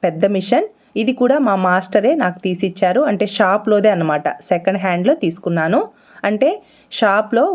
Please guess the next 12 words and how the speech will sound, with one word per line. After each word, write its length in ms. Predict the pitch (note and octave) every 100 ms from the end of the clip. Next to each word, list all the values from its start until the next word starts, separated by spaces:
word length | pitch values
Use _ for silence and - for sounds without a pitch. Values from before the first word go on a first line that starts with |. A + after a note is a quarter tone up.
| G3
వర్క్ 200 | F#3+ F#3 -
చేసే 260 | G3+ - F4
మిషన్ 240 | A3 - F#3
అన్నమాట. 340 | E3+ E3 E3 A3+ G4+ - _ _ _ -
సార్ 280 | A3 G3 G3 F#3+ F#3+
వేరే 200 | F#3 F#3
మిషన్స్ 300 | F3+ G#3 G3 G3+
తీసుకుంటూ 480 | F#3 - F#3 F3+ E4+ B4 - _ _ -
ఈ 40 | A#3+
మిషన్స్ని 500 | A#3 A3+ A#3 A3+ B3+ A#4 A4 _ _ _ -
కావాలి 380 | G3 F#3+ G3 G3 F#3+
అంటే 160 | C#4